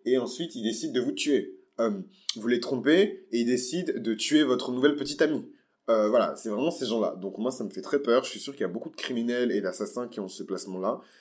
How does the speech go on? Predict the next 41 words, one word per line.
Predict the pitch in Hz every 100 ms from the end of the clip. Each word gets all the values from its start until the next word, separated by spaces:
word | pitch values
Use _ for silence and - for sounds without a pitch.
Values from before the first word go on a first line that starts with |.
| _
C'est | - 101
des | 104
personnes | 113 - 151
vraiment, | 101 101 113 156 123
euh, | 95 73 - _ _ _ -
crime | - 165 156
passionnel. | 143 - 123 101 80 -
Voilà, | 98 95 -
c'est | -
le | 92
seul | - 151
mot | 147
que | 147 131
je | -
peux |
utiliser | 156 107 104
pour | 120 104
définir | 98 98 107 113
les | 107 90 92
Mars | 104 -
en | 101
poisson. | 101 95
Donc | 120 -
c'est | 98
vraiment | 110
le | 131 95
dark | 107 -
side, | 120 107
évidemment. | 95 92 92 117 147 - _ 92
Dans | 104
le | 101
côté | 98 113 127
plutôt | 123 113
cool, | 110 - 131 143 - _
c'est | -
des | 92
gens | 98 117
qui |
sont | - 87
extrêmement | 80 - 95 92 98
rêveurs, | 104 101 104 101 101